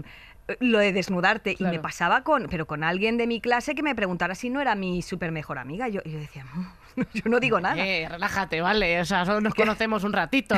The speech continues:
Speaker 2: ¿sabes? O sea
Speaker 1: Solo nos conocemos desde primero de E G B.
Speaker 2: <laughs>
Speaker 1: E G B, cuidado, estoy dando muchas pistas de que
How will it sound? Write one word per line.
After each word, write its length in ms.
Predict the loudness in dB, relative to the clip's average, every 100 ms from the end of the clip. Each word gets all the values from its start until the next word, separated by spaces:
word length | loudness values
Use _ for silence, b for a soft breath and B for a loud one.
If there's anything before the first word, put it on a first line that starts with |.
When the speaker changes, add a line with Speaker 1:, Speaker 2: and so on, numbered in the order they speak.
| 4
Speaker 2:
¿sabes? 320 | 4 4 4
O 40 |
sea 100 | 6
Speaker 1:
Solo 120 | 6 6
nos 120 | 6
conocemos 320 | 4 4 4
desde 220 | 4 4
primero 420 | 4 6 8 8 8
de 100 | 6
E 40 |
G 160 | 6 6
B. 500 | 6 6 4 4 0
Speaker 2:
<laughs> 420 | -6 -12 -14 -6
Speaker 1:
E 60 | -2
G 180 | 2 4
B, 140 | 4
cuidado, 200 | 4 2
estoy 200 | 0 0
dando 220 | 2 2 2
muchas 280 | 0 -2
pistas 400 | -4 -8 -6 -6
de 140 | -4 -4
que 480 | -2 0 0 0